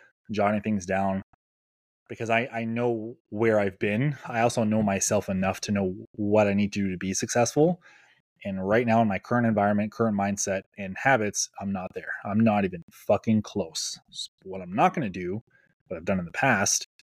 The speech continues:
is, you know, I have a treadmill here in my house. I have an assault bike. I'm pointing at it like you can see me on this, <laughs> on this podcast. Um, I'm not gonna go do a shit ton of cardio and, and,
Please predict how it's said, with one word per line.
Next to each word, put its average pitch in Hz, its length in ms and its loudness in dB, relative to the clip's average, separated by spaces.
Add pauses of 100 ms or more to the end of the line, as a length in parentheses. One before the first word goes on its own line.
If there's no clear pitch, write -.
(240)
is, 98 460 0
you 120 80 -4
know, 98 80 -4
I 90 60 -4
have 107 180 0
a - 20 0
treadmill 110 300 0
here 110 120 0
in 104 40 -2
my 101 100 0
house. 104 220 -2
I 107 80 -8
have 101 160 -4
an 98 60 -2
assault 95 260 2
bike. 98 240 2 (1400)
I'm 117 120 -6
pointing 135 320 -2
at 95 120 -2
it 104 60 -10
like 107 140 -10
you 110 100 -6
can 101 160 -8
see 120 280 0
me 98 160 0
on 90 140 -6
this, - 240 -8 (160)
<laughs> - 180 -14
on 120 100 0
this 92 140 -2
podcast. 95 640 0 (160)
Um, 98 460 -6
I'm 123 60 -8
not 123 120 2
gonna 123 140 -6
go 113 140 -2
do 110 120 -2
a 98 60 -6
shit - 200 -4
ton 101 120 -6
of 98 60 -6
cardio 95 300 0
and, 95 100 -8
and, 92 300 -8